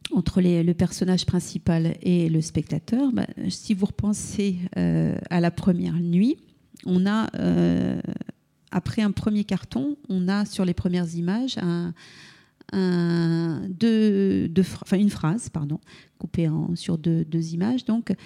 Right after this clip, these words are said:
ce film est dédié à tous ceux qui n'ont pas renié leur enfance et qui, à dix ans, ont découvert à la fois l'amour et la séparation. Alors, pour un film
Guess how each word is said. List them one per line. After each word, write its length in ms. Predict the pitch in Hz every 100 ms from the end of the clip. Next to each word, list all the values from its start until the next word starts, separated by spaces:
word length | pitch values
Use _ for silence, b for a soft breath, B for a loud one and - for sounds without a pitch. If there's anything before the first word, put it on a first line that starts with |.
| B B
ce 200 | - 214
film 320 | 190 - 240
est 60 | 190
dédié 680 | 180 170 185 214 214 208 220
à 100 | 170
tous 160 | - 180
ceux 260 | - 202
qui 220 | 202 - 165
n'ont 140 | 160
pas 280 | 160 160 151
renié 460 | 165 151 156 160
leur 200 | 147 139
enfance 760 | 151 - 202 254 262 - - - 196 _ - _ -
et 100 | 170
qui, 320 | - - 175
à 60 | 147
dix 280 | 143 147 202
ans, 80 |
ont 120 | 208 170
découvert 760 | 156 - 160 175 214 - - _ _ -
à 100 | 170
la 120 | 156
fois 300 | - - 151
l'amour 480 | 147 151 196 226 - 196
et 80 |
la 140 | 180 190
séparation. 600 | - - 160 156 - - _ B B B B B
Alors, 120 | -
pour 220 | - 208
un 100 | 190
film 480 | - - 185 156